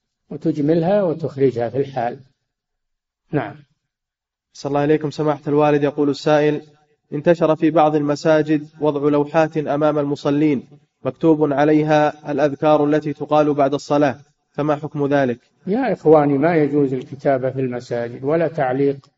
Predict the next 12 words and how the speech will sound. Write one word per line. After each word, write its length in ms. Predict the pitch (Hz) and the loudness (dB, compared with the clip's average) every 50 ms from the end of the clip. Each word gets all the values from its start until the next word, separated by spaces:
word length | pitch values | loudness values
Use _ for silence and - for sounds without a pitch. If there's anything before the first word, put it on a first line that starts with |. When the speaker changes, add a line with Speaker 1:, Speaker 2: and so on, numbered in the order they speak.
| _ _ | _ _
Speaker 1:
الكتابات 800 | 202 156 147 151 - 147 151 156 143 143 143 147 143 139 139 143 | -4 -4 -4 -4 -4 -2 0 2 2 4 4 4 2 2 0 -4
في 80 | - 139 | -4 -4
المساجد، 720 | 127 123 123 120 - 139 131 123 120 117 120 127 123 135 | -4 -4 -4 -6 -4 -4 -2 -2 -2 -4 -6 -8 -4 -2
هذا 240 | 190 214 160 151 | 0 0 2 2
من 160 | 151 165 160 147 | 0 2 0 0
العبث 500 | 131 123 113 147 147 139 131 131 131 135 | 0 0 0 0 0 0 -2 -2 -2 -2
ومما 380 | 139 156 165 156 151 147 143 | -2 0 0 0 0 0 0
نهي 240 | 147 156 131 139 135 | 0 0 0 0 0
عنه 280 | 127 120 135 139 131 123 139 - - _ _ _ _ _ _ _ _ _ _ _ _ _ _ _ _ _ _ _ _ _ - | 0 0 -2 -4 -4 -6 -10 -18 -20 _ _ _ _ _ _ _ _ _ _ _ _ _ _ _ _ _ _ _ _ _ -2
ومما 380 | 170 175 175 170 165 165 156 | -2 0 0 0 2 2 2
يشغل 340 | 156 170 160 - - 160 156 | 2 2 0 0 0 0 2
المصلين، 920 | 151 147 147 143 139 - - 143 135 135 143 147 143 135 135 143 - - | 2 2 2 0 -2 -2 -2 -2 0 2 2 2 2 2 0 -4 -8 -12